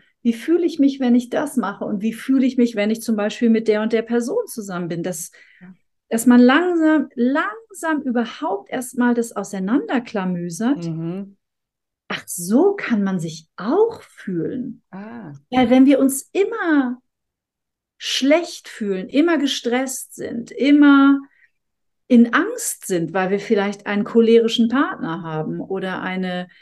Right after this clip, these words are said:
Speaker 1: eine aufbrausende Partnerin, ähm,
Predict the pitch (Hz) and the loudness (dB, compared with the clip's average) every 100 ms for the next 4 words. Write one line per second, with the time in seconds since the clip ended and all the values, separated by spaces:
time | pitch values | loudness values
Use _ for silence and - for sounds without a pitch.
0 | _ _ _ _ _ - 190 190 185 190 | _ _ _ _ _ -8 -4 -2 -2 -2
1 | 185 - - 220 226 220 202 208 196 208 | -6 -8 -2 0 0 0 2 2 0 -4
2 | - 202 - 208 196 285 226 294 - _ | -6 -6 -4 -2 2 4 6 4 0 _
3 | _ _ _ _ _ _ _ _ 220 208 | _ _ _ _ _ _ _ _ -4 -2
4 | 208 208 214 | -2 -4 -8